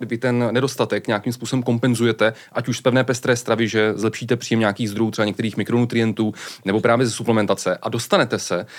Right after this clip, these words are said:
na nějaký ten normál, tak to samozřejmě bude mít řadu benefitů, jak si ukážeme za chvilku, ale něco jiného je, když vy to máte v normálu, vy máte dostatečný příjem a teď si myslíte, že třeba několikanásobně vysokou dávkou budete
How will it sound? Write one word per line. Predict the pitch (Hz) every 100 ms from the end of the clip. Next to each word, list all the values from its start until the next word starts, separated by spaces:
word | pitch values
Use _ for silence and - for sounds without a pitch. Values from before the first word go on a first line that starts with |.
| - -
na |
nějaký | 113 117 151
ten | 160
normál, | 131 110 90 123 - -
tak | 110
to | -
samozřejmě | - 135 131 147
bude | 123 120
mít | 113 190 110
řadu | 113 113
benefitů, | 104 95 110
jak | 120 -
si |
ukážeme | 110 113 131 139
za |
chvilku, | 113 107 92 107 - - -
ale | 107
něco | 113 139
jiného | 139 143 139
je, | 127
když | 123 123 127
vy | 127
to | 147
máte | 110 117
v | 117
normálu, | 117 110 107
vy | 127
máte | 117 120
dostatečný | 120 120 113 143
příjem | - 110 110
a |
teď | 113 101
si | 135
myslíte, | - 113 107 117 123 - -
že | -
třeba | - 110 127 123 -
několikanásobně | 101 117 156 143 123 139 123 117 - 127 123
vysokou | 113 123 135
dávkou | 123 107 107 - 98 117 - -
budete | 117 117 123